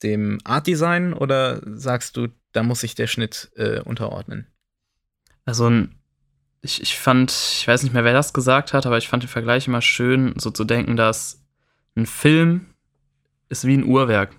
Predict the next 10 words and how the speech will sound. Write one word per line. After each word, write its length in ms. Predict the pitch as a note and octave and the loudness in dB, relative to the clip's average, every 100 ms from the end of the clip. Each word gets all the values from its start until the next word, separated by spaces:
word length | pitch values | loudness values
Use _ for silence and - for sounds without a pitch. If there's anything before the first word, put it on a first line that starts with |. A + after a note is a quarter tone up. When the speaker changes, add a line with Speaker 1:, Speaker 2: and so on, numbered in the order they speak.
| _ | _
Speaker 2:
Also 180 | A2 A2+ | -4 -2
es 60 | |
sind 140 | A#2+ A#2 | 0 2
ganz 240 | B2 C3+ | 2 0
viele 200 | C3 B2 | -2 -2
Zahnräder, 440 | - A#2+ C3+ A#2+ A2 | 2 2 2 2 2
die 100 | A2 | 2
ineinander 400 | A2+ A2+ C3 B2+ | 2 2 2 2
greifen 360 | G2+ A2 G#2+ | 0 0 0
müssen. 320 | G#2 G#2 C3+ | -2 0 0